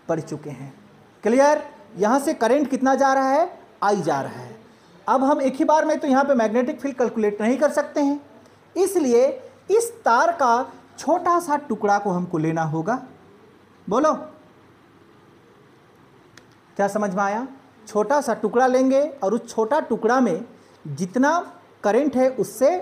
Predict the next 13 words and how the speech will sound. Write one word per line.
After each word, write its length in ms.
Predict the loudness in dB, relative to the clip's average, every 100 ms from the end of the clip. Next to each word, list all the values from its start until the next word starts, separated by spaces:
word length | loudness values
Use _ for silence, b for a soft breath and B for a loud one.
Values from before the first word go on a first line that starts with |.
| -4
बनने 340 | -4 0 2
वाला 300 | 2 2 0
magnetic 580 | -2 -4 -4 -2 -2 -4 -16 -20 _ _ _ -2
field 240 | 0 0
को 140 | -2
calculate 420 | -2 -2 -2 -6 -6
करेंगे 280 | -10 -10
पहले। 300 | -12 -14 -16 -20 -20 -20 _ -4
क्या 100 | 0
बात 160 | 2 2
समझ 200 | 0 2
में 100 | 4
आया? 460 | 4 4 2 -2